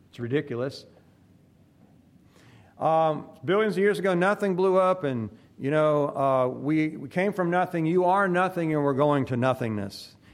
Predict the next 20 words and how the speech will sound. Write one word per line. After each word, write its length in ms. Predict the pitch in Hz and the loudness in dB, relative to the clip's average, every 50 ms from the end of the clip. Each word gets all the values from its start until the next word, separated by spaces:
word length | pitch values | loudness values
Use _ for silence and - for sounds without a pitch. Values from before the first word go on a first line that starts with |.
| _ | _
And 100 | - 127 | -6 -2
that's 220 | 131 165 180 - - | -2 0 0 0 -2
an 100 | 147 131 | -2 -2
exciting 480 | 123 - - 160 160 170 185 185 180 | -4 -2 0 2 2 2 2 2 0
story, 420 | 156 - - 208 208 180 156 147 156 | -4 -2 -2 0 2 2 2 2 2
isn't 200 | 160 147 131 131 | 0 0 -2 -4
it, 140 | 120 113 - | -6 -6 -8
ma'am? 320 | 123 135 127 113 101 - - - - - - - _ - _ - 196 | -8 -8 -8 -8 -10 -12 -14 -18 -20 -20 -20 -20 _ -20 _ -20 -14
No. 760 | 151 151 220 262 294 330 339 339 330 233 170 151 127 101 - - - - - - - - - - - | -6 -2 0 0 2 2 2 2 2 2 2 0 0 -2 -6 -12 -20 -20 -20 -20 -20 -20 -20 -14 -6
We've 180 | 135 185 277 - | -4 -4 -2 0
got 240 | 226 190 185 185 | 2 2 2 2
the 80 | 185 165 | 2 0
real 300 | 147 160 185 226 262 240 | 2 2 2 2 2 0
story. 500 | - - 170 160 151 151 160 180 214 302 - - - - - - _ _ _ _ _ _ _ _ _ _ _ _ _ _ _ _ _ _ _ _ _ _ _ _ - - - - | -2 0 0 2 2 2 2 0 -2 -4 -6 -12 -20 -20 -20 -20 _ _ _ _ _ _ _ _ _ _ _ _ _ _ _ _ _ _ _ _ _ _ _ _ -20 -20 -10 -6
In 100 | 123 120 | -4 -4
the 80 | 120 | -2
beginning, 380 | 110 123 123 127 127 123 123 120 | -2 -2 0 0 0 -2 -2 0
God 440 | 117 120 127 131 123 120 120 113 - - - - - - | 0 2 2 2 2 0 0 -2 -8 -14 -18 -20 -20 -8
created. 560 | - 123 127 123 131 165 196 196 214 - 104 98 - _ _ _ _ _ _ _ _ _ _ _ _ _ _ _ _ _ _ _ | -4 -2 -2 0 -2 -2 -4 -4 -8 -10 -12 -18 -20 _ _ _ _ _ _ _ _ _ _ _ _ _ _ _ _ _ _ _
We 300 | - 120 127 123 117 - | -4 -2 -2 -2 -4 -6